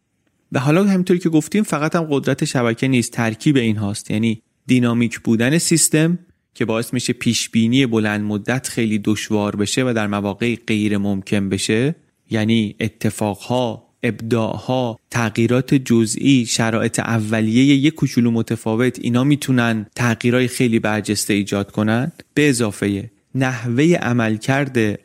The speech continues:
عامل‌ها، یعنی آدم‌ها، سازمان‌ها، شرکت‌ها که برخلاف فرض اقتصاد کاملاً عقلانی نیست و همیشه بهینی نیست، به اضافهٔ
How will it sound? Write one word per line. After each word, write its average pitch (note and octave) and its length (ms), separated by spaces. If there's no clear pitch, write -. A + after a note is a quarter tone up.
عامل‌ها، A2+ 960
یعنی A2 220
آدم‌ها، G#2 560
سازمان‌ها، G#2 600
شرکت‌ها A2 760
که G2+ 380
برخلاف G#2 500
فرض G2+ 280
اقتصاد G2 420
کاملاً G#2 280
عقلانی G2 640
نیست A2+ 340
و G#2+ 40
همیشه G2 360
بهینی G2 380
نیست، B2 400
به D3+ 240
اضافهٔ A2+ 680